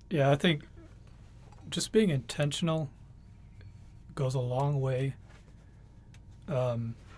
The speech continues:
especially if you're in a diverse community already, um, y-, you probably already have friends,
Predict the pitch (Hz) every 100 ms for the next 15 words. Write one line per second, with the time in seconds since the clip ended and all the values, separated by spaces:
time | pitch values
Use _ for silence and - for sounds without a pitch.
0 | - - - - - - - - - -
1 | - - - - - - - - - 185
2 | 214 202 156 139 117 139 139 131 131 -
3 | 135 123 131 123 113 120 113 107 107 -
4 | - - - - - - 123 113 110 110
5 | - - - - - - - - - -
6 | - - - - 143 139 156 156 151 143
7 | 139 139 127 - 127 123 123 - - -
8 | - - - - 151 135 127 123 - -
9 | -